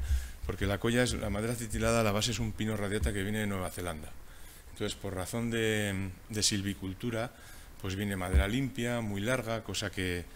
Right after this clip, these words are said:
pues que aquí no, no lo puedes imaginar, ¿no? Entonces te vienen larguras, pues, de cuatro ochenta, tres sesenta,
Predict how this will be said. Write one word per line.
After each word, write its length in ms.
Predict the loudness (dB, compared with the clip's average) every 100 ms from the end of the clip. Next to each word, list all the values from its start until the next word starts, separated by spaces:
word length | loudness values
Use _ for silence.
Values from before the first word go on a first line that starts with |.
| -14 -14 -16 -16 -8
pues 160 | -6
que 80 | -4
aquí 180 | -4 -2
no, 240 | 0 -2
no 140 | -2 -4
lo 100 | -4
puedes 260 | -2 -2 -2
imaginar, 640 | -4 -4 -4 -4 -4 -4
¿no? 160 | -8 -8 -12 -14 -14 -12
Entonces 220 | -6 -2
te 100 | 0
vienen 300 | 0 0 0
larguras, 420 | 0 -2 -2 -2
pues, 180 | -2 -6
de 120 | -4
cuatro 280 | -4 -4 -4
ochenta, 640 | -2 -2 -2 -2 -2 -2
tres 220 | -4 -6 -6
sesenta, 720 | -2 0 0 -2 -2 -2